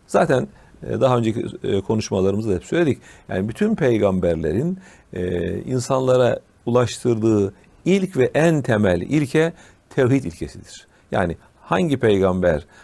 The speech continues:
hangi kavme giderse gitsin, gittiği kavimdeki insanların bozulmaları, e, deformasyonu hangi alanda olursa olsun,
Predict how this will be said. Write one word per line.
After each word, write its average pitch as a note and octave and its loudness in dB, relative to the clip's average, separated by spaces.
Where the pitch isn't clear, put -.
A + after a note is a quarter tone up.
hangi E3+ 0
kavme A#2+ 2
giderse G2 2
gitsin, E2 -10
gittiği C3+ -4
kavimdeki B2 2
insanların A#2 0
bozulmaları, G#2+ 4
e, F#2 -4
deformasyonu A2+ 0
hangi E3+ 0
alanda A2 2
olursa F#2 0
olsun, D2+ -8